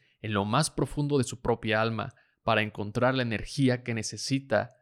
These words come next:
para seguir luchando y prevalecer. Este domingo en el Maratón de Ciudad de México o en tu próxima carrera,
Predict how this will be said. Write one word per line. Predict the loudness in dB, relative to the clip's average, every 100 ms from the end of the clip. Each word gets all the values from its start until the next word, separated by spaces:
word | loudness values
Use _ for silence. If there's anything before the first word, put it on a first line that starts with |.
| _ _
para | 0 0
seguir | 0 0 0
luchando | -2 -4 -2 -2 -2 -4 -8 _ _ _ -4
y | -2
prevalecer. | 2 2 0 -2 -6 -6 -8 -10 _ _ _ _
Este | 2 6
domingo | 4 4 2 2
en | 4
el |
Maratón | 4 4 2 0
de | -2
Ciudad | 0 0
de | 0
México | -2 -6 -6 -4 -2
o | -2
en | -4
tu | -4 -4
próxima | -4 -2 -2 -2
carrera, | -2 0 0 -2 -8